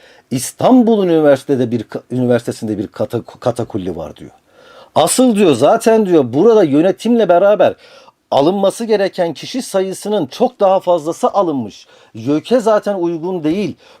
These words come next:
Burada bir diyor usulsüzlük var ve bu usulsüzlüğü resmen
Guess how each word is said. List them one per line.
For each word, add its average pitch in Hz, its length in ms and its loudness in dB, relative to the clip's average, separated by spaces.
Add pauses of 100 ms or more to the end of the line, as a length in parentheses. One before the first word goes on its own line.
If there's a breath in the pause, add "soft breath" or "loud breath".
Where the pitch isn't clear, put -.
Burada 190 420 0
bir 185 220 -4
diyor 170 200 -2
usulsüzlük 175 840 -6
var 247 200 -2
ve 175 200 -4
bu 240 180 -10
usulsüzlüğü 196 840 -8
resmen 175 520 0